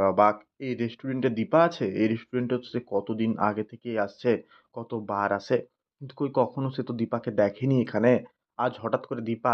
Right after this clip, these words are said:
এখানে কিভাবে এলো? সে আনন্দ হচ্ছে, তার আনন্দর কোনো সীমা নেই। কিন্তু এইদিকে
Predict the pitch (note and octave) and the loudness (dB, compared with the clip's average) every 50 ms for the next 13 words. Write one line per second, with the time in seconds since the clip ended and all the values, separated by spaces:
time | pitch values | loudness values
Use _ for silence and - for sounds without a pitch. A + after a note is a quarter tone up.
0 | A2 G#2+ G#2+ G#2+ - B2 A#2+ A#2 A#2+ _ - A#2 G#2 A2+ A2 A2 A#2+ A2 G#2 A2 | 2 2 0 -2 -2 -2 -2 -2 -4 _ -8 -8 -4 -2 0 2 4 4 6 8
1 | A#2+ B2 A2+ - - - - _ _ _ - - C3 G#2+ G#2 G#2+ G#2+ A2+ A2 A2+ | 8 8 8 6 2 -4 -18 _ _ _ -10 -8 -6 -6 -4 -4 -4 -4 -4 -4
2 | G#2+ A2 G2+ - - - C3 B2 A2 - - _ _ _ _ - C3 A#2+ A2 - | -4 -6 -8 -8 -4 0 0 2 2 0 -6 _ _ _ _ -4 -4 -4 -4 -4
3 | - _ _ _ _ G#2 A#2 A#2 A#2 A#2+ B2+ B2 B2 A2+ G2+ - - A#2+ A#2+ B2 | -10 _ _ _ _ -8 -6 -4 -2 -2 0 2 2 0 0 -2 -6 -8 -8 -8
4 | A#2+ - - - A#2+ A2+ A2+ G#2+ A2+ B2+ C3+ C3 A2+ - - _ _ _ _ _ | -8 -10 -10 -6 -2 0 2 4 4 6 4 4 2 0 -4 _ _ _ _ _
5 | _ _ - C3 B2+ B2 B2+ A2+ A2 G#2+ A2 A2 - C#3+ | _ _ -12 -10 -6 -4 -2 -2 -2 -4 -6 -8 -8 -8